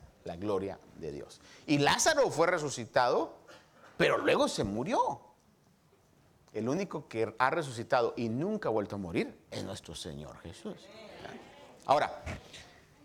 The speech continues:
evidencias en la resurrección, una vez más, ajenas a los evangelios. Hay un hombre llamado,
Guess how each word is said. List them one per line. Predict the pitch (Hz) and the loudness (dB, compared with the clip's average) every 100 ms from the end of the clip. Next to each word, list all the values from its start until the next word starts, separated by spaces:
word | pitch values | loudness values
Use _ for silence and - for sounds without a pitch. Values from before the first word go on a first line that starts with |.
| - | 2
evidencias | 180 196 214 294 294 320 277 - | 4 6 6 6 4 4 4 4
en | 185 | 4
la | 147 | 4
resurrección, | 143 147 131 - - 185 127 101 - - - - | 4 2 2 2 4 4 2 -2 -10 -20 -18 -2
una | 139 143 | 2 4
vez | 135 131 | 4 4
más, | 156 175 - - | 4 2 -2 -4
ajenas | 160 - - 339 330 220 160 147 | -2 0 4 6 6 4 4 4
a | |
los | 131 117 | 4 4
evangelios. | 113 110 98 - 123 113 104 82 - - - _ _ _ _ _ - - _ _ _ - - - - - - - - | 4 4 0 2 2 4 2 0 -4 -10 -12 _ _ _ _ _ -20 -20 _ _ _ -20 -20 -20 -20 -20 -20 -10 2
Hay | 220 | 4
un | 294 254 | 6 6
hombre | 233 233 | 6 4
llamado, | 202 143 147 175 190 190 - | 6 4 6 4 4 2 0